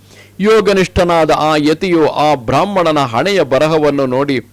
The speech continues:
ಅವನಿಗೆ ಹೀಗೆ ತಿಳುವಳಿಕೆ ನೀಡಿದನು, "ಬ್ರಾಹ್ಮಣ, ಪ್ರಜೆಯನ್ನು ಪಡೆಯಬೇಕೆಂಬ ಈ ಮೋಹವನ್ನು ತೊರೆಯಪ್ಪ.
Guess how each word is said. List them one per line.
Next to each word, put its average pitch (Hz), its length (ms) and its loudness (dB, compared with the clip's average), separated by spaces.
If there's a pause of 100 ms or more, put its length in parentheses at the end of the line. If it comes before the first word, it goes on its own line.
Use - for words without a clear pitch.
(240)
ಅವನಿಗೆ 156 460 0
ಹೀಗೆ 151 480 -4
ತಿಳುವಳಿಕೆ 135 580 -4
ನೀಡಿದನು, 120 480 -4 (420)
"ಬ್ರಾಹ್ಮಣ, 123 460 -2 (800)
ಪ್ರಜೆಯನ್ನು 190 640 2
ಪಡೆಯಬೇಕೆಂಬ 151 840 0
ಈ 160 200 -4
ಮೋಹವನ್ನು 139 840 0
ತೊರೆಯಪ್ಪ. 120 560 -2